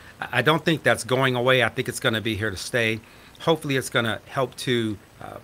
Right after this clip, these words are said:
you know, dissociate us with some of the things that, uh, cause stigma, but also that cause addiction. Uh, it's, it's very, very interesting that sometimes that's,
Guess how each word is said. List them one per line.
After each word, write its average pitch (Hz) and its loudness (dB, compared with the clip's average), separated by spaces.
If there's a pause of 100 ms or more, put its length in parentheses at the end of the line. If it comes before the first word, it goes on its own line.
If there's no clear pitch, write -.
(760)
you - -14
know, 95 -16 (180)
dissociate 131 -2
us 110 -4
with 101 -6
some 117 -2
of 101 -4
the 104 -6
things 107 -4
that, 95 0 (360)
uh, 85 -8 (320)
cause 104 0
stigma, 143 0
but 110 0
also 139 0
that - -8
cause 143 -6
addiction. 143 -10 (460)
Uh, - -16 (180)
it's, 98 -14
it's 110 -12
very, 127 0
very 120 -2
interesting 113 -6
that 98 -6
sometimes 113 -6
that's, 104 -6